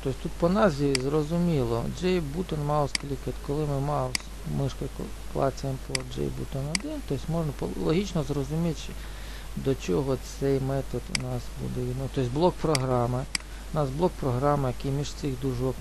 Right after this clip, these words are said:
ми запишемо, він буде виконуватися в ту-, тоді, після того, як ми нажмемо, користувач нажме оцю кнопку. Так, і тепер нам треба в цьому блоці програми звернутися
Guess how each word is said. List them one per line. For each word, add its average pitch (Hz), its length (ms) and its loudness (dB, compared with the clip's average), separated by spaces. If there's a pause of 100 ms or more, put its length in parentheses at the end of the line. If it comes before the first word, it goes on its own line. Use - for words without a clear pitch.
ми 127 60 0
запишемо, 135 560 0
він 143 80 2
буде 151 260 4
виконуватися 143 800 2
в 120 40 -2 (120)
ту-, - 80 -4 (400)
тоді, 180 340 0 (320)
після 135 180 -2
того, 165 320 2
як 131 160 2
ми 156 160 2
нажмемо, 131 600 0
користувач 135 580 0
нажме 131 440 0
оцю 127 400 -4 (1900)
кнопку. 131 400 0 (600)
Так, 131 120 2 (160)
і 143 40 -4
тепер 269 260 4
нам 240 160 4
треба 165 760 6
в 147 180 2
цьому 160 240 0
блоці 151 340 0
програми 165 500 4
звернутися 139 880 2